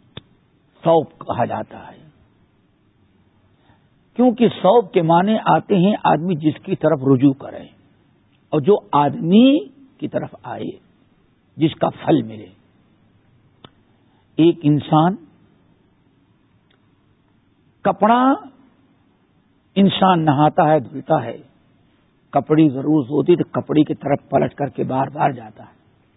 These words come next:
ضرورت پوری ہوئی کپڑا نکالتا ہے۔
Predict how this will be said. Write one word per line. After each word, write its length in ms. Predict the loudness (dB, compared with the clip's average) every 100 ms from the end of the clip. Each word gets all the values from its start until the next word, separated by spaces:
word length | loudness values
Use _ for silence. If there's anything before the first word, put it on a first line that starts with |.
| _ _ _ -8
ضرورت 360 | -2 2 2 2
پوری 300 | 2 6 4
ہوئی 100 | 4
کپڑا 320 | 0 2 2
نکالتا 460 | 2 2 2 0 -6
ہے۔ 140 | -18